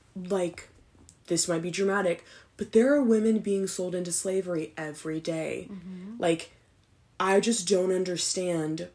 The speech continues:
Speaker 1: why we care so much about what's happening in celebrities' personal
Speaker 2: Mm-hmm.
Speaker 1: lives that we will, like, start petitions to,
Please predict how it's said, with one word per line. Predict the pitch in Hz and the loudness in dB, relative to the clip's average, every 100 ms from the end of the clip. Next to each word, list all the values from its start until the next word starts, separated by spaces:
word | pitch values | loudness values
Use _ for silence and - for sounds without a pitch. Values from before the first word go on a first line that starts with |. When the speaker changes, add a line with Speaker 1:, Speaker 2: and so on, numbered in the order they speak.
| - | -10
Speaker 1:
why | 175 170 160 160 156 165 | -4 0 0 0 -2 -6
we | 170 165 185 190 | -8 -4 -2 -2
care | - - 208 190 | -4 -4 -2 0
so | - - - 190 180 208 | 0 0 0 2 2 2
much | 190 180 - | 0 -4 -6
about | 196 170 170 | -6 -6 -6
what's | 175 | -6
happening | - 170 165 190 190 | -6 -6 -4 -2 -2
in | 175 | 0
celebrities' | - 175 165 175 175 | -2 -2 -4 -2 -4
personal | - 202 180 190 170 | -4 -4 -2 0 0
Speaker 2:
Mm-hmm. | 160 | 0
Speaker 1:
lives | 151 165 175 - - - - | -2 -4 -4 -6 -10 -20 -6
that | 175 185 170 | 0 0 0
we | 190 | -2
will, | 214 240 | 2 4
like, | 220 - - - | 2 -2 -12 -12
start | - - - 208 247 - | -6 -2 0 0 -2 -4
petitions | 202 - - 160 - - - - - - - _ _ _ _ - | -6 -4 -4 -4 -2 -4 -8 -6 -4 -4 -8 _ _ _ _ 0
to, | - 208 185 175 170 | 2 2 0 -2 -8